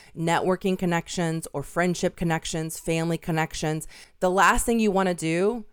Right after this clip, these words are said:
is withdraw and isolate, which is what feels natural when you're actually feeling burnout. So you're gonna have to push past how you feel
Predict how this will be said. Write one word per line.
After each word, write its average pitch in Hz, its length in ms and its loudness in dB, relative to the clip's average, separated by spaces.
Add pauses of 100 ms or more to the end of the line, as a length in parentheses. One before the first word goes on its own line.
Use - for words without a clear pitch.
(160)
is 175 220 0
withdraw 156 460 2
and 160 120 -2
isolate, 117 600 -4
which 196 180 2
is 196 160 2
what 185 300 0
feels 196 320 0
natural 180 720 2
when 175 200 0
you're 170 160 2
actually 170 600 -4
feeling 147 420 -4
burnout. 160 460 -2 (260)
So - 140 -2
you're 196 160 4
gonna 226 220 4
have 247 220 0
to 214 100 2
push - 380 4
past 180 340 4
how 175 160 2
you 170 300 2 (140)
feel 202 840 -2